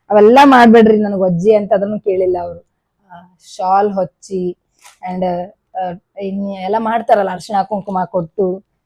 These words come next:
ಈ ಸೀರೆನ ನನ್ನ, ಆ, ಉಡ್ಯಾಗ ಇಟ್ಟಿಗೆಸಿಂದ ಕಳ್ಸಿದ್ರು. ಮಗಳಕಿನ್ನ ಹೆಚ್ಚಿಗೆ ಕೇರ್ ಮಾಡಿದ್ರು ನನಗ. ಸ್ವಂತ ಅವ್ರ ಮಗಳೇನೋ ಅಪ್ನ ಅಪ್ಲೆ, ಆ, ನೋಡ್ಕೊಂಡು ಕಳ್ಸಿದ್ರು. ಬಹಳ ಖುಷಿ ಆಯ್ತು ನನಗೆ. ಈ ತರ ಜನ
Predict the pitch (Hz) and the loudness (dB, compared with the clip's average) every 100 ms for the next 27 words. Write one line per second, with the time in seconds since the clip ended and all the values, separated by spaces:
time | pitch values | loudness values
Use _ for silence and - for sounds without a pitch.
0 | - 208 208 208 208 202 196 196 185 185 | -8 -4 -4 -4 -2 0 0 -2 -4 -4
1 | 190 180 175 - _ _ _ 180 175 180 | -4 -4 -8 -12 _ _ _ -10 -6 -4
2 | 185 180 165 185 180 - 175 170 175 - | -4 -4 -6 -8 -10 -10 -14 -12 -14 -16
3 | 170 185 180 180 196 233 233 226 - _ | -14 -12 -12 -8 -6 -6 -8 -12 -14 _
4 | _ _ - 269 233 220 220 196 196 185 | _ _ -6 -6 -6 -4 -4 -4 -6 -8
5 | 185 180 175 180 180 - _ _ - 202 | -10 -12 -12 -12 -12 -16 _ _ -10 -8
6 | 214 233 220 214 185 208 208 202 185 220 | -2 2 2 2 -2 -2 -2 -4 -8 -10
7 | 190 180 208 190 196 _ _ - 175 185 | -10 -8 -6 -6 -8 _ _ -14 -6 0
8 | 220 220 226 202 190 185 _ _ - 196 | 0 0 0 0 -2 -6 _ _ -8 -6
9 | 190 196 180 180 160 226 233 202 - 185 | -4 -6 -8 -8 -6 -6 -6 -8 -10 -10
10 | 185 180 202 233 269 247 214 | -10 -8 -6 0 2 2 2